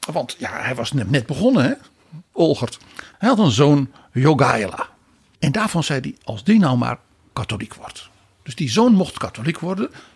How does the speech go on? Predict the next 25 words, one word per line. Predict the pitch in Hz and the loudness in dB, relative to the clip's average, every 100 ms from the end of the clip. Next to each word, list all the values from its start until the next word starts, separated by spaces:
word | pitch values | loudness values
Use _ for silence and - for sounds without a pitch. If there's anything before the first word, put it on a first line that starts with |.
| - | -6
want | 147 302 302 - | 0 0 0 0
dat | 202 - | 0 2
was | 135 - | -2 -2
de | 117 | -10
prijs | - 87 180 262 - - - _ _ _ _ - | -8 -6 -6 -4 -4 -4 -8 _ _ _ _ -2
die | 139 113 | 0 0
dus | 120 - | -6 -10
de | 113 | -10
paus | - 151 180 - - 127 _ _ - | -8 -4 -2 -4 -8 -14 _ _ -16
vroeg, | - 147 233 - - _ _ _ - _ _ | -2 2 2 0 -10 _ _ _ -20 _ _
voordat | - 226 220 160 147 | -8 -2 0 0 -2
hij | 104 131 | -4 -4
dan | 110 123 - - | -4 -8 -12 -6
koning | 104 - 120 - | -6 -6 -12 -12
van | 87 - | -14 -4
Polen | 269 277 127 | -2 0 -2
zou | - - | -6 -12
worden. | - - _ _ _ | -20 -20 _ _ _
En | - 117 | -6 -2
zo | - 320 | 0 0
zorgde | - 190 170 - | 2 4 4 2
dus | 117 107 | -2 -4
die | - | 0
Olgerd | 208 208 185 | 2 2 -2
ervoor | - - - | -4 -10 -10